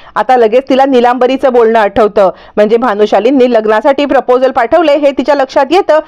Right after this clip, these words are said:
आणि भानुशालींचा फोन उचलू की नको, उचलू की नको या विचारामध्ये असतानाच आता मात्र ती सांगते, "मनू, तू हो पुढे,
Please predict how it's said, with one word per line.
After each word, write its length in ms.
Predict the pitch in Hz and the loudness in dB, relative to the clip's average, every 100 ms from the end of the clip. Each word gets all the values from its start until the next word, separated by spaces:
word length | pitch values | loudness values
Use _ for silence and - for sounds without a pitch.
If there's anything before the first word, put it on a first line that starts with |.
| - - | -10 -2
आणि 120 | 330 | 0
भानुशालींचा 640 | 349 302 302 302 311 311 | 0 0 0 0 0 0
फोन 200 | 320 294 | 0 2
उचलू 440 | 302 320 370 349 349 | 2 0 0 0 0
की 160 | 370 | 0
नको, 320 | 349 277 269 254 | 0 0 2 2
उचलू 420 | 269 277 339 359 | 0 0 0 2
की 140 | 381 | 2
नको 340 | 349 262 254 262 - - | 0 0 0 0 -2 -6
या 220 | 277 320 415 | 0 0 2
विचारामध्ये 560 | 392 320 269 262 247 262 | 0 2 2 2 0 0
असतानाच 600 | 220 220 311 320 233 254 - | -2 -2 -2 0 -4 -4 -6
आता 240 | 208 202 | -4 -2
मात्र 300 | 226 240 247 | -2 0 0
ती 260 | 247 254 240 | 0 -2 0
सांगते, 400 | 302 339 285 285 - - | 0 0 -2 -2 -6 -6
"मनू, 280 | 277 320 359 - - - | -2 0 0 -4 -20 -2
तू 180 | 415 359 | 0 2
हो 80 | 359 | 0
पुढे, 300 | 302 262 | 0 0